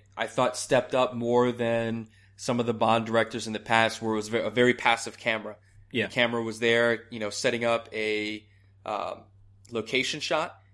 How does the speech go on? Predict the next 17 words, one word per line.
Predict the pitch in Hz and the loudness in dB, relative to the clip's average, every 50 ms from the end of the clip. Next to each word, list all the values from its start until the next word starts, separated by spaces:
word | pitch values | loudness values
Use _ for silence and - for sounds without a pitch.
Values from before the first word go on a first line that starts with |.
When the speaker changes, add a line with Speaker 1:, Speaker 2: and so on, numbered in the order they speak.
| _ _ - | _ _ -8
Speaker 1:
and | 120 117 113 | -6 -4 -2
then | 113 113 113 | -2 -2 -2
just | 110 113 - - - | -4 -6 -8 -8 -2
setting | - 135 123 123 120 113 107 | 2 2 2 2 2 0 0
back, | 110 107 117 117 113 110 - - - - | 0 2 2 2 0 -2 -4 -14 -20 -18
especially | 117 - - 156 143 - 170 | -14 -4 -4 -2 -2 0 -2
in | 139 | -2
the | 127 | -2
Connery | - - 123 127 143 139 127 110 | -2 -2 -2 0 0 0 0 0
era. | 101 98 107 104 107 | -2 -2 -2 -4 -4
It's | 107 - | -6 -6
just | 117 - | -10 -8
like, | - 113 107 - - - - - _ _ - | -6 -6 -6 -6 -12 -20 -20 -20 _ _ -12
you | 127 120 | -6 -4
know, | 113 110 110 | -2 -2 -2
you're | 113 110 110 | -2 -4 -6
capturing | - - 131 127 123 - - 127 120 117 110 107 104 | 0 0 2 2 2 -2 -6 -6 -6 -6 -6 -8 -12